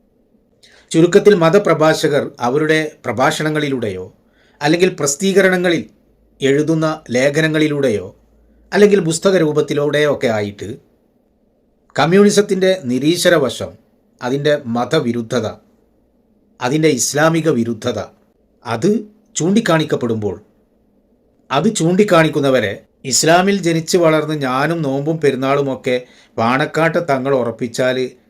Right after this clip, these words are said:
അനുഷ്ഠിക്കുന്നവനും ആഘോഷിക്കുന്നവനുമാണ് ഒക്കെ പറയുന്ന ഈ കോളായിയെപ്പോലെയുള്ള ആളുകൾ കമ്മ്യൂണിസത്തിൻ്റെ യഥാർത്ഥ മുഖവും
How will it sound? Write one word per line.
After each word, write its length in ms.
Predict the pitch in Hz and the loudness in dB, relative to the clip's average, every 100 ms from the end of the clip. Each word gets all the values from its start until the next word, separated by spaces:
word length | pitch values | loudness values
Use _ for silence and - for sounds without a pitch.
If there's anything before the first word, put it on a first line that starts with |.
| - | -14
അനുഷ്ഠിക്കുന്നവനും 880 | 107 120 117 147 139 147 139 143 139 | -8 -8 -6 -8 -6 -4 -2 -2 -2
ആഘോഷിക്കുന്നവനുമാണ് 1160 | 110 117 123 139 139 - 139 139 139 127 123 123 127 _ _ 110 | -4 -2 0 0 0 -6 -4 -2 -2 -4 -6 -8 -12 _ _ -14
ഒക്കെ 220 | - 117 | -8 -6
പറയുന്ന 500 | 113 110 117 120 110 98 - _ _ _ _ _ - | -4 -2 -4 -4 -6 -10 -18 _ _ _ _ _ -10
ഈ 140 | 131 156 | -6 -6
കോളായിയെപ്പോലെയുള്ള 1160 | - 127 139 147 147 151 147 131 131 127 123 120 120 - _ _ _ _ _ _ _ _ _ - | -4 0 2 2 0 -2 -2 -2 -2 -2 -2 -4 -6 -10 _ _ _ _ _ _ _ _ _ -10
ആളുകൾ 440 | 107 120 123 117 92 - _ _ _ _ _ _ _ _ _ _ _ _ _ _ _ _ _ _ _ - | -4 -2 -2 -4 -8 -14 _ _ _ _ _ _ _ _ _ _ _ _ _ _ _ _ _ _ _ -12
കമ്മ്യൂണിസത്തിൻ്റെ 840 | 117 120 160 180 180 160 175 175 170 147 | -6 -2 0 0 -2 -4 -2 0 -2 -2
യഥാർത്ഥ 440 | 113 123 139 139 156 | -2 0 0 -2 -6
മുഖവും 440 | 120 120 113 | -6 -6 -6